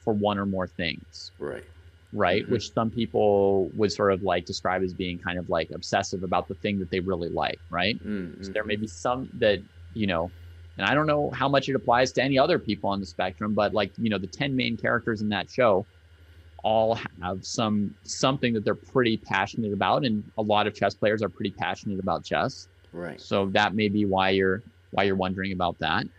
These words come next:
Speaker 1: Um, I'm certainly very passionate about chess, but, um,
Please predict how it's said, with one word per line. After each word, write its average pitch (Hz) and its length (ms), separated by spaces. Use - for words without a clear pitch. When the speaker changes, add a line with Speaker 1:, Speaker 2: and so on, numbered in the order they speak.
Speaker 1:
Um, 95 720
I'm 110 240
certainly 120 420
very 110 200
passionate 104 460
about 95 260
chess, 107 480
but, 98 420
um, 87 680